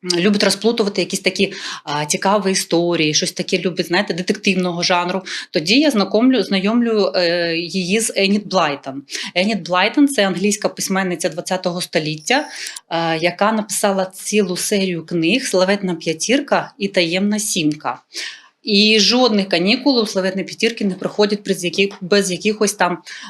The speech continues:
е, цікавих, м, гостросюжетних якихось захоплень. А "Таємна сімка" — це взагалі сім, е, дітей, дуже таких кмітливих, які вигадали, е, вигадали собі таке таємне товариство, яке так і назвали "Таємна сімка".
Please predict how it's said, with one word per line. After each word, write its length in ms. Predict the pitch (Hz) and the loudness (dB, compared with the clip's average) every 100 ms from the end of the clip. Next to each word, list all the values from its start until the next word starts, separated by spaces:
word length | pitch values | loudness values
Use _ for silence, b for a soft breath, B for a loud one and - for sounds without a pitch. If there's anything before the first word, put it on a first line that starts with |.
| B | B
е, 240 | 160 160 156 | 0 0 0
цікавих, 800 | - 190 196 196 196 - - - _ _ _ - | 0 2 2 2 -2 -4 -10 -14 _ _ _ -10
м, 180 | 160 156 | -8 -2
гостросюжетних 880 | 160 175 190 - 175 185 185 165 160 | -2 0 -2 0 2 2 2 -4 -4
якихось 340 | 180 - 160 | -6 -2 0
захоплень. 640 | 190 185 208 156 151 139 B B B B - | 0 2 2 2 -2 -6 B B B B 0
А 360 | 175 175 165 170 | 2 4 2 2
"Таємна 400 | 185 202 214 214 | 2 2 4 2
сімка" — 400 | 208 277 359 262 269 | 2 2 4 2 2
це 80 | 196 | 0
взагалі 480 | 202 190 208 220 | 2 0 2 2
сім, 380 | 214 - 214 196 | 0 0 2 2
е, 280 | 185 175 165 | 0 0 -2
дітей, 380 | 170 - 196 269 | -4 0 2 2
дуже 220 | 220 202 | 2 -2
таких 260 | - 196 - | -2 -2 2
кмітливих, 640 | 208 202 190 220 311 - B B B | 0 2 2 2 2 -2 B B B
які 380 | 196 196 208 185 | -2 2 2 4
вигадали, 540 | 226 214 196 190 180 | 4 4 2 -2 -2
е, 420 | - 175 165 160 | -2 -2 0 -2
вигадали 440 | 165 208 180 180 170 | 0 2 2 0 -4
собі 240 | 175 - | -4 -6
таке 200 | - 180 | -4 -4
таємне 540 | 196 190 202 180 165 | 0 2 4 2 0
товариство, 800 | 160 196 196 156 139 - 202 269 B B | 2 2 4 2 -2 -4 -2 -2 B B
яке 160 | 202 226 | -4 -2
так 160 | 233 247 | 0 0
і 20 | |
назвали 460 | 247 240 247 247 | 0 2 2 0
"Таємна 420 | 247 247 254 247 254 | 0 0 2 2 0
сімка". 520 | - 240 233 233 | 0 0 2 -2